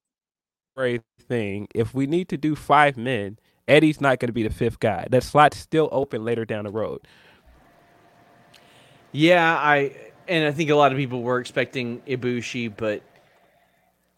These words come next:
Speaker 2: to me, it would make sense to do B C C and Takeshita against Ibushi and the Elite at Blood and Guts. I hope it happens. I still don't know if
Speaker 1: Yeah.
Speaker 2: it happens.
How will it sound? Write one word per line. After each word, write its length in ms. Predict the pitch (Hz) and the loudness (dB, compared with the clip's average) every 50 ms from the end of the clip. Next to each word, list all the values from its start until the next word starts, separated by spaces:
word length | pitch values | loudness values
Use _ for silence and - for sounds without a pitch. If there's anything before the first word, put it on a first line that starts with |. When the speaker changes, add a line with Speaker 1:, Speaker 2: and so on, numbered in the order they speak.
| _ _ _ | _ _ _
Speaker 2:
to 100 | - 214 | 0 0
me, 380 | 226 247 262 254 254 247 208 - - | 2 2 2 2 0 0 -2 -4 -6
it 180 | 220 185 190 180 | -4 -2 -2 0
would 180 | 180 175 156 156 | 0 -2 -2 0
make 240 | 175 175 170 170 - | 0 0 0 0 -4
sense 560 | - - 160 143 143 139 139 120 - - - | -8 -6 -4 -4 -4 -4 -8 -10 -14 -18 -14
to 120 | - 143 131 | -12 -12 -10
do 560 | 123 127 127 127 123 123 120 120 117 110 104 104 113 107 107 | -8 -6 -6 -4 -4 -4 -6 -6 -8 -12 -14 -18 -20 -10 -6
B 200 | 143 156 170 160 | -4 -2 -2 -4
C 240 | - - 165 156 143 | -6 -6 -8 -8 -8
C 600 | - - 147 135 131 127 127 127 127 127 123 - | -8 -8 -8 -6 -6 -6 -6 -8 -8 -10 -10 -10
and 280 | 131 123 123 120 117 113 | -8 -6 -6 -6 -8 -10
Takeshita 840 | - 120 - - 131 117 107 - - - - 113 107 104 107 95 95 | -14 -16 -10 -6 -4 -4 -4 -6 -8 -6 -4 -2 -2 -2 -2 -4 -6
against 500 | 117 107 101 110 104 104 98 - - - _ _ _ - 127 | -8 -8 -6 -8 -8 -8 -10 -14 -18 -20 _ _ _ -10 -8
Ibushi 600 | 120 120 127 127 117 - - 123 113 117 107 113 | -6 -4 -4 -6 -6 -6 -8 -10 -10 -10 -10 -10
and 120 | 110 110 | -10 -10
the 100 | 107 107 | -8 -8
Elite 420 | 104 104 110 110 107 107 107 - _ 104 | -8 -8 -8 -6 -8 -8 -10 -10 _ -10
at 140 | 104 104 | -10 -8
Blood 220 | 101 117 110 107 98 | -6 -6 -6 -6 -6
and 100 | 104 110 | -4 -2
Guts. 200 | 135 175 - 117 | -2 -2 -2 -4
I 80 | 101 | -6
hope 260 | 95 101 135 175 - 180 | -4 -2 -2 0 0 0
it 80 | 151 131 | -2 0
happens. 520 | 113 104 104 101 - 117 113 123 120 - | 0 0 0 0 -2 -6 -10 -12 -12 -12
I 100 | - 101 | -12 -12
still 220 | - - - 131 | -12 -10 -8 -6
don't 200 | 123 120 113 110 | -6 -4 -6 -4
know 140 | 113 135 175 190 | -4 -2 -2 -2
if 120 | 170 - | -4 -6
Speaker 1:
Yeah. 60 | 131 | -8
Speaker 2:
it 20 | 117 | -8
happens. 580 | 110 101 95 - - 107 110 113 113 - - | -6 -8 -8 -8 -10 -14 -18 -18 -18 -20 -20